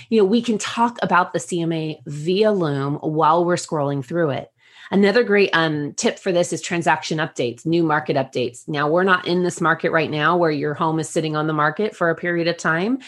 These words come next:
right? They're selling very quickly. But if it was, if it was fourteen, twenty-one days and I needed to do a new C M A or a new market update, I could go into Loom and put the C M A on the screen, and I could, um, go through th-, what's going on in the neighborhood.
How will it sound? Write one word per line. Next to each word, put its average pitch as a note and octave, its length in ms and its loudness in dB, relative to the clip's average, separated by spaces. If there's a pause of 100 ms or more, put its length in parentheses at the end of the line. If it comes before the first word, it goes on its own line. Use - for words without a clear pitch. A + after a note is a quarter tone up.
(200)
right? E3+ 300 4
They're F3 120 2
selling D#3+ 380 0
very D3 200 2
quickly. G#3+ 400 0
But F#3 180 0
if G3 180 -2
it G3+ 120 0
was, D3+ 400 2
if D#3+ 140 -2
it - 80 -2
was E3 160 -2
fourteen, F#3 480 -2
twenty-one E3 420 0
days E3 300 2
and C#3+ 100 -4
I D#3+ 80 0
needed E3+ 300 0
to E3 80 -6
do E3 160 0
a E3 40 0
new E3 300 2
C E3 240 -2
M D3+ 140 -2
A C#3+ 260 0
or D3+ 180 -4
a D3+ 60 -4
new D#3+ 260 2
market D3+ 360 -2
update, C#3+ 500 0 (340)
I F#3+ 140 4
could F#3+ 200 -2
go E3 140 4
into E3 200 0
Loom E3 520 4
and D3+ 160 -4
put - 200 -8
the E3 60 -6
C F3 200 0
M E3 80 0
A E3 140 0
on D#3+ 100 -2
the D#3 60 -4
screen, D#3 540 -8
and D3 200 -6
I D3 180 -4
could, D3 340 -6 (360)
um, D#3 220 -4
go F#3 240 2
through E3 800 0
th-, D3 240 -10
what's D3+ 280 -2
going E3 220 -6
on D3 140 -4
in C#3+ 60 -4
the C#3+ 80 -4
neighborhood. C#3+ 580 -4